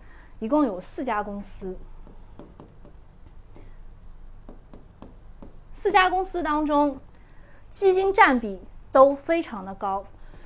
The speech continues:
所以我们可以说这一次是什么？基金推动了石化化工这一次的上涨，而且是很大幅的上涨。然而这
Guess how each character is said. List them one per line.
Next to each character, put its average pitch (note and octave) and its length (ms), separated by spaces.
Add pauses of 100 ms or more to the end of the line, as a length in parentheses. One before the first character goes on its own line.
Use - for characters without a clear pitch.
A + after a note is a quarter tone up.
(120)
所 E4 120
以 F4+ 140
我 B3 100
们 G#3+ 140
可 C4 160
以 C#4+ 100
说 C4 280
这 E4 200
一 A3 120
次 A#3 320
是 A#3 200
什 G#3 120
么？ F3+ 200 (220)
基 E4+ 340
金 E4 400 (720)
推 F#4+ 340
动 E4 360
了 F3 240 (760)
石 - 200
化 A3 200
化 A#3 220
工 A3+ 260 (1160)
这 B3 140
一 A3+ 80
次 B3 200
的 F#3+ 280 (500)
上 B3 260
涨， G3+ 220 (500)
而 A#3 120
且 A#3+ 120
是 G#3 300 (220)
很 G3+ 320
大 F4+ 260
幅 F3+ 220
的 F3+ 180 (320)
上 A3 240
涨。 G3 160 (480)
然 F4+ 160
而 E4 180
这 F#4 300